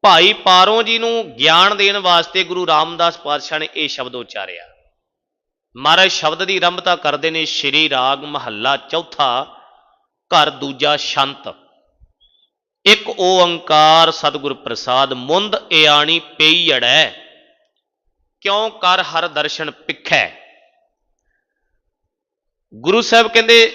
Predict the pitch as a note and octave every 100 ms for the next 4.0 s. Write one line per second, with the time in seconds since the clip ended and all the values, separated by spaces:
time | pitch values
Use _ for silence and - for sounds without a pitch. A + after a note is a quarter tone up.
0 | - - _ _ _ _ _ _ _ A#2+
1 | G#2+ C#3+ F#3+ A3 G#3 G#3 G#3+ G3+ F#3+ -
2 | G#3 G3+ F#3 F3 - G3+ G3 F3+ D#3 E3+
3 | - D3 E3+ G3+ F#3+ C#3+ F3+ E3+ B2 F#2